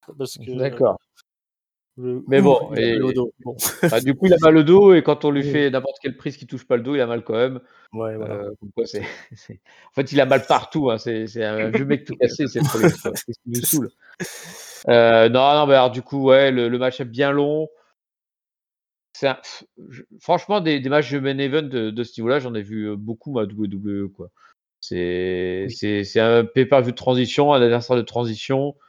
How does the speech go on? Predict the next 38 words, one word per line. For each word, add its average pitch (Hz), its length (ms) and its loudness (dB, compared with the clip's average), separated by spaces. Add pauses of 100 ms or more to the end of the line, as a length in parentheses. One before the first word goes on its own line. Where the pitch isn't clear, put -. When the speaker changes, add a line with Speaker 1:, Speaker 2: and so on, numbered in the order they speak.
(320)
Speaker 1:
Mhm. 135 360 0 (420)
Speaker 2:
Euh, 123 100 -2
Nakamura, 147 440 4
à - 20 6
aucun 147 180 4
moment, 143 140 2
tu 135 140 -10
penses 135 180 2
qu'il 147 120 2
a 139 60 4
gagné, 143 400 4
mais 135 160 0
bon, 143 300 0
euh, 123 40 0
Seth 139 200 -8
Rollins 143 140 -2
est 123 120 -14
tellement 131 200 0
cassé 139 340 0
que 131 60 -8
c'est 127 80 -6
le 107 60 -8
fait 127 80 -4
avec 123 80 -4
son 123 120 -8
péril, 123 420 2
qui 117 320 -4
peut-être 139 500 0
que, 151 380 4
à 143 40 6
un - 40 4
moment, 131 140 0
il 139 80 0
va 127 80 2
craquer, 139 560 -2
ou 120 60 -4
peut-être 120 340 -10
pas. 139 320 2